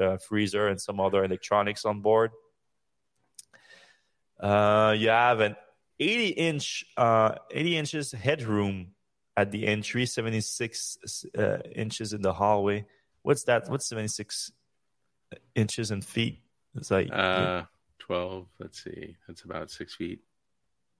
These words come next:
Speaker 1: Yeah, okay, so a six feet tall person can just stand in there. Hey, that, that's good for a camper that goes on top of a pickup truck.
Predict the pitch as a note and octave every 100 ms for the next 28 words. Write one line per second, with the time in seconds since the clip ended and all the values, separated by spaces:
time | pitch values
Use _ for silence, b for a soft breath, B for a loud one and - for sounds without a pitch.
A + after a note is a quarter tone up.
0 | - C#3 A#2+ A2+ G2+ A2 G#2 - B2+ -
1 | B2 B2+ A#2+ A2+ - A#2 G#2+ G2 G2+ -
2 | G#2 G#2+ G2+ F#2+ G2+ G#2+ F#2+ G#2 - B2+
3 | B2 C3 D#3 G#2+ G2+ - C#3 A2+ C3+ C3
4 | G#2+ A2 G2+ G2 G2 A2+ A2 G2+ G2 A2
5 | G#2 A#2 - C3+ C#3